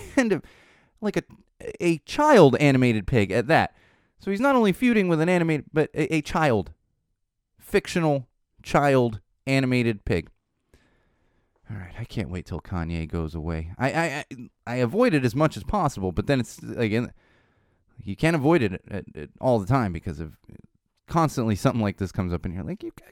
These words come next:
like, really? Is this guy, does anybody take this guy seriously?" But apparently some people do. All right, hashtag urgency of normal. This is a thing that's trending, and I, I'm happy to say that if you, if you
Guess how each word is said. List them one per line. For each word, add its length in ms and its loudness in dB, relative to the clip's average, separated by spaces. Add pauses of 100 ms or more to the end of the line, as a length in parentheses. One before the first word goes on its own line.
(120)
like, 180 -10
really? 460 0 (140)
Is 60 -20
this 140 -14
guy, 300 0 (200)
does 160 -10
anybody 440 2
take 220 -4
this 140 -8
guy 200 -4
seriously?" 760 -6 (640)
But 120 -12
apparently 300 -6
some 200 -12
people 280 -14
do. 200 -8 (880)
All 60 2
right, 100 4
hashtag 480 4
urgency 420 4
of 100 0
normal. 580 2 (880)
This 240 2
is 120 -2
a 60 2
thing 260 0
that's 140 -4
trending, 380 0
and 100 -2
I, 60 -4 (400)
I'm 100 -2
happy 240 2
to 80 4
say 220 2
that 100 2
if 120 -4
you, 200 -4
if 140 -14
you 160 -6